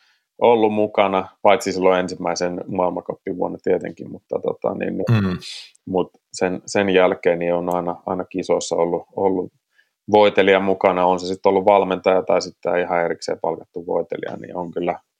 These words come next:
Speaker 2: Mm.
Speaker 1: on kyllä aina ihan nappiin mennyt, mut kyllä sillä se on niinku äärettömän isos-, isossa, tota niin,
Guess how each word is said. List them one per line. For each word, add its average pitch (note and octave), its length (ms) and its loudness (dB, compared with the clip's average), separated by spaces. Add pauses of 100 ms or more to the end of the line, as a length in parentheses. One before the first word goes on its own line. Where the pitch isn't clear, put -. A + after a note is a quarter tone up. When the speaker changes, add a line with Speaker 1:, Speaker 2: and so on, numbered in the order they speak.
(100)
Speaker 2:
Mm. F#2+ 220 -4 (440)
Speaker 1:
on A2+ 180 2
kyllä A2 260 6
aina G#2+ 200 4
ihan G2 220 0
nappiin F2 420 0
mennyt, F2 300 -2
mut E2 180 -10
kyllä G2 160 0
sillä G2+ 320 2 (380)
se - 180 0
on G2+ 100 2
niinku G2 200 2
äärettömän F2+ 560 4
isos-, E2+ 340 0 (440)
isossa, F#2 420 0
tota - 360 0
niin, F2 200 -4